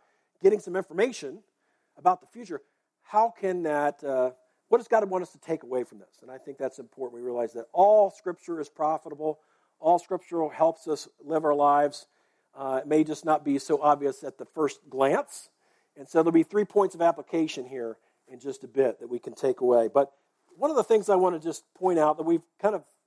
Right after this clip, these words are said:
mentioned, so I'm not gonna spend a lot of time on it, that is that, you know, those four beasts, uh, evil powers are terrorizing God's people. That, that's just, you know, it's, it's a simple statement, but that's really what's happening there. Um, you may remember,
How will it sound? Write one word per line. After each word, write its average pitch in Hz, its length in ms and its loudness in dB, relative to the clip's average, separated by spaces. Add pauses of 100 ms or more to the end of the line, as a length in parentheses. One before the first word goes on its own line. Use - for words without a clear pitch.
(140)
mentioned, 156 400 -6
so 151 80 -4
I'm 156 60 0
not 170 80 0
gonna 175 120 -6
spend 175 240 -2
a 151 40 4
lot 160 160 4
of 170 80 -8
time 156 200 -6
on 147 140 0
it, 147 120 -12
that 220 180 4
is 196 120 4
that, 170 300 2 (420)
you 180 80 -6
know, 180 100 0
those 233 280 0
four 233 260 2
beasts, 202 480 -8 (1120)
uh, 151 160 -6 (160)
evil 240 200 2
powers 196 540 4
are 165 100 -2
terrorizing 165 540 0
God's 143 220 2
people. 127 340 -14 (840)
That, 156 240 -2
that's 160 200 -2
just, 175 300 0
you 151 80 -4
know, 135 160 2
it's, 131 160 -4
it's - 180 -6
a 151 60 -8
simple 208 320 2
statement, 196 420 0
but 151 140 -4
that's 180 200 2
really 185 180 0
what's 160 180 0
happening 165 400 0
there. 156 340 0 (640)
Um, 156 320 -2 (280)
you 185 200 -2
may 240 260 4
remember, 214 720 2